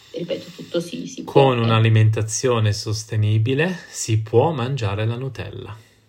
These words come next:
Speaker 2: Facciamo uno slogan, eh? Quindi per chi era, ancora aveva dubbi, "Ma posso mangiare?"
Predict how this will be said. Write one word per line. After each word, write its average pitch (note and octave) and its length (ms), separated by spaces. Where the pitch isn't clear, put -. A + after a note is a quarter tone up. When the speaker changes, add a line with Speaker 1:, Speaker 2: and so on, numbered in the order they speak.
Speaker 2:
Facciamo G#2 360
uno A2 100
slogan, F#2+ 600
eh? - 300
Quindi G2 280
per A2 180
chi A2 120
era, A#2+ 220
ancora A#2+ 280
aveva A2+ 220
dubbi, A2 580
"Ma B2+ 140
posso G3 360
mangiare?" D3+ 960